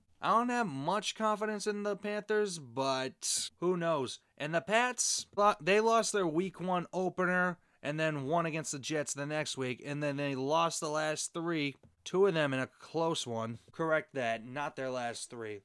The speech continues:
Last two against New Orleans and Tampa Bay, then winning against Houston, then losing to the Dallas Cowboys. Winning the last two against the New York Jets and a sup-, shocking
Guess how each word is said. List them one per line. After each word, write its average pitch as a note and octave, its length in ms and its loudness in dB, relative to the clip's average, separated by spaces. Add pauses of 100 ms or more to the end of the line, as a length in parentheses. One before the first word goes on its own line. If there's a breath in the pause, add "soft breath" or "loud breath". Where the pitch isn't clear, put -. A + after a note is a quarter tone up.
(100)
Last C3 420 -6
two F#3+ 340 0
against D#3 380 -6
New C#3 120 -8
Orleans D3 460 -4
and C3 320 -4
Tampa D3+ 460 -6
Bay, A#2+ 360 -4 (120)
then D#3 140 0
winning D3 320 -2
against C3 260 -4
Houston, E3+ 540 -4
then D3 360 -4 (140)
losing C3+ 540 -6
to C#3 180 -4
the A#2+ 400 -2 (200)
Dallas B2 340 -4
Cowboys. A2 640 -8 (300 soft breath)
Winning A#3+ 300 2
the G#3+ 100 0
last F#3+ 380 0
two F3 240 4
against C#3+ 320 0
the D#3+ 100 -2
New D#3+ 140 -2
York E3 260 2
Jets D#3 440 -2 (100)
and G#3 420 -2
a E3+ 120 -2
sup-, - 340 -4 (100)
shocking F3 480 2